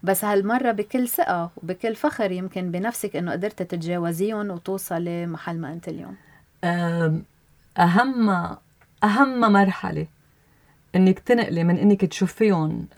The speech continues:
Speaker 2: آه، إنهم صعبين وأنت ضحية، لتنقلي لمحل تاني وتطلعي فيهم وتفهمي إنه لو ما هون أنت منك أنت.
Speaker 1: حلو.
Speaker 2: هيدا الشي كتير، كتير مهم.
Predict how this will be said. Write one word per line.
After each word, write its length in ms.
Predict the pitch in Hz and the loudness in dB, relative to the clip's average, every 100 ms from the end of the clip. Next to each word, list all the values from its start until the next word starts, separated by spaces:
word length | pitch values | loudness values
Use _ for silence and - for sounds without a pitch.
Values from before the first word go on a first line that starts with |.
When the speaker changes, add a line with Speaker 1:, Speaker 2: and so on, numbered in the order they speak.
| - | -6
Speaker 2:
آه، 340 | 160 156 160 - | -2 -2 -2 0
إنهم 180 | 175 175 | 0 2
صعبين 540 | - 170 156 196 190 | 4 4 6 6 6
وأنت 220 | 185 185 | 4 2
ضحية، 600 | 165 160 196 185 208 349 - _ _ _ _ _ _ _ | 2 0 2 2 2 0 -4 _ _ _ _ _ _ _
لتنقلي 480 | 165 175 247 262 190 | -2 2 2 2 2
لمحل 420 | 180 180 - 196 | 4 2 4 2
تاني 340 | 180 208 202 196 | 2 4 4 4
وتطلعي 580 | 190 165 220 233 196 180 | 2 -2 0 2 2 2
فيهم 300 | 214 196 180 | 4 4 2
وتفهمي 600 | 240 247 269 202 165 160 _ - - _ - | -2 -2 0 0 0 -4 _ -20 -20 _ 4
إنه 140 | 190 | 6
لو 200 | 190 190 | 8 8
ما 200 | 190 208 | 8 6
هون 320 | 226 233 247 262 - 180 | 2 -2 -4 -6 -2 2
أنت 200 | 185 185 | 2 4
منك 380 | 185 196 170 | 4 2 2
أنت. 220 | - 143 151 147 _ _ _ _ _ _ _ - | -4 -6 -8 -16 _ _ _ _ _ _ _ -16
Speaker 1:
حلو. 160 | 190 175 - _ _ _ _ _ - | -14 -14 -18 _ _ _ _ _ -8
Speaker 2:
هيدا 380 | 160 180 196 170 | 2 4 4 4
الشي 240 | 165 - | -2 -4
كتير، 320 | 160 - 185 156 | -4 2 2 2
كتير 300 | - 170 156 | -2 0 2
مهم. 360 | 156 165 151 | 2 0 -2